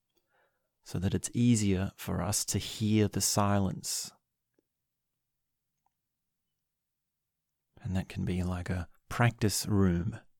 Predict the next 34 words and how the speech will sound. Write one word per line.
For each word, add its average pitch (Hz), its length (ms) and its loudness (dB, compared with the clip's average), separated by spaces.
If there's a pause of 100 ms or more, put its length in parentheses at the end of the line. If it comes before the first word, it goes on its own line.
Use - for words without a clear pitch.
(420)
It 123 60 -20
can 95 180 -4
be 98 160 2
like 101 220 2
a 98 80 -2
sparring 98 760 2
room. 95 500 2 (880)
This - 140 -8
is 90 120 -4
the 107 100 0
silence 104 600 4
gym, 98 500 2 (1120)
where 98 80 -2
we 98 80 0
can 98 160 -2
work 101 320 4
out 101 220 4
our 95 320 -2 (180)
silent 101 600 4 (100)
muscle. 98 560 0 (2000)
And 95 100 -4
then 98 160 2
those 101 240 2
muscles 104 360 2
get - 240 -2
bigger, 107 460 4 (180)
which - 260 -10
means 98 260 0
that - 120 -8
when 95 160 -2
we 95 100 -2
go 101 220 0
somewhere 95 400 -2
else, 92 420 -4